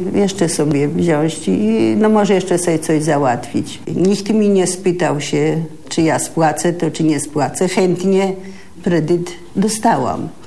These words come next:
ponieważ pierwsze te, które były spłacone,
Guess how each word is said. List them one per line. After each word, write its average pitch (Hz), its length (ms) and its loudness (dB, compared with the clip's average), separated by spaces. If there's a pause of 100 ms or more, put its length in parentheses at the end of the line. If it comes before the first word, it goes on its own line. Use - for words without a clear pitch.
(280)
ponieważ 190 540 2
pierwsze 180 500 0
te, 180 200 0
które 170 340 0
były 165 260 2
spłacone, 165 760 0